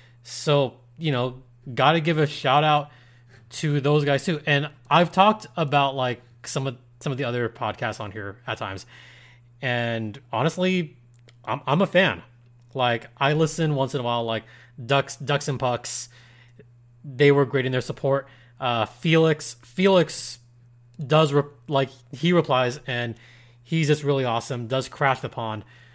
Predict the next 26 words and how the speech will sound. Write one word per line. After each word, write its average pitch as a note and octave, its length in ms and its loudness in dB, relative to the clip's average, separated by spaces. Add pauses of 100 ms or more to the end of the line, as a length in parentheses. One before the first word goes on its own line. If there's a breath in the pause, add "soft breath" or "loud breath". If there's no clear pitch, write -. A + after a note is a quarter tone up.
(440 soft breath)
Felix E3 580 2
is A#2+ 100 -6
awesome, G#2+ 460 -4 (540 soft breath)
and A#2+ 280 -2
<laughs> - 180 -8
Crash F#3+ 280 2
the E3 100 0
Pond B2+ 220 0
is G#2+ 60 -2
awesome. A2 380 -6 (720 loud breath)
And C3+ 500 2
also D3 300 2
a C#3 40 0
couple C#3+ 240 -2
folks - 580 -4 (100)
from B2 560 -4 (600 soft breath)
the D#3 240 -2
newest G#3+ 260 6
podcast, C3 500 0
which B2+ 440 -6 (180)
I've F#3 540 2 (140)
honestly F3+ 680 -2 (540)
enjoyed C#3 640 0
listening C#3+ 420 0
to. F2+ 220 -14 (1120 soft breath)
And B2+ 480 -2